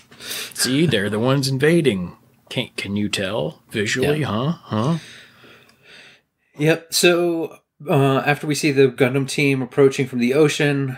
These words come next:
Speaker 2: uh, we start seeing Lena freak out about, um, everyone lying. Like, she's like, "Oh, everybody in here is lying," and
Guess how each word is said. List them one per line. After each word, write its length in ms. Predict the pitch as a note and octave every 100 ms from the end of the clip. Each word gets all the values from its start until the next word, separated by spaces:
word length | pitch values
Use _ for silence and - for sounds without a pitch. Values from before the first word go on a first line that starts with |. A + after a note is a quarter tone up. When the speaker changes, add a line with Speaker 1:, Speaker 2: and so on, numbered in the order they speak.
| -
Speaker 2:
uh, 420 | A#2+ A#2+ A#2 A2+ -
we 120 | B2+
start 540 | B2 - C3+ C3 - -
seeing 480 | - C3+ A#2+ A2+
Lena 320 | A2+ B2+ C3 A#2+
freak 320 | - B2 A#2
out 340 | A2 A2 -
about, 560 | B2+ B2+ A2+ G#2+ G#2 - _ _ _ _ _ _
um, 600 | A2+ A2 G#2 G2+ G2 - _ _
everyone 540 | C3+ A#2 C#3+ B2 A2+ G#2+
lying. 400 | G2+ G#2 G2 -
Like, 140 | A#2
she's 180 | B2 G#2+
like, 180 | A2 A#2
"Oh, 280 | C3+ G2+ -
everybody 480 | A2+ D3+ E3 D3+ C#3
in 100 | C3+
here 200 | C#3 C3
is 200 | A2 G2
lying," 680 | G2+ B2 C#3+ C3+ B2 A#2 G#2+
and 220 | G2 F#2+